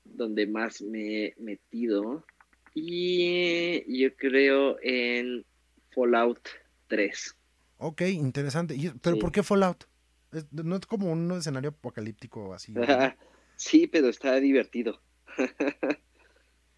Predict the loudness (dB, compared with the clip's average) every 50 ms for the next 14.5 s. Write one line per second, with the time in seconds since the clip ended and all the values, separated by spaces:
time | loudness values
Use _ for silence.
0 | -16 -10 -10 -6 -2 0 -2 -2 -2 -2 -2 0 0 0 0 -2 -4 -4 -4 -4
1 | -4 -2 0 2 4 4 2 2 2 2 2 2 0 -4 -8 -6 -4 -4 -4 -2
2 | 0 2 2 2 0 -4 _ -12 -10 -6 -4 -2 -2 -2 -2 0 0 -2 -2 _
3 | _ -20 -20 -20 _ _ _ _ _ -20 _ _ _ _ _ -16 -12 -6 -2 0
4 | 0 0 -2 _ _ _ _ _ _ _ _ _ _ _ _ _ _ _ _ _
5 | _ -10 -10 -10 -10 -14 -10 _ -2 0 0 2 2 2 2 0 -2 -6 -16 _
6 | _ _ _ _ _ _ _ _ _ _ _ _ _ _ _ _ _ _ _ _
7 | _ _ _ _ _ _ _ _ _ _ _ _ _ -6 -6 -6 -2 2 4 4
8 | 4 6 6 4 4 4 4 2 2 0 -4 -4 -6 -6 -6 -8 -8 -10 _ -8
9 | -4 -4 -2 -4 -4 -10 -14 -20 -20 _ _ _ _ _ _ _ _ _ _ _
10 | _ _ _ _ _ _ _ _ _ _ _ -2 0 0 2 0 -2 0 2 4
11 | 4 4 2 0 0 2 4 4 4 4 2 0 2 2 2 4 4 2 2 2
12 | 2 0 0 0 0 0 0 2 2 2 2 2 2 2 2 2 2 4 4 4
13 | 2 2 2 0 0 0 0 -2 -2 -2 _ -4 -2 0 2 2 2 2 2 0
14 | 0 0 -2 -4 -6 -4 -4 -6 -8 -10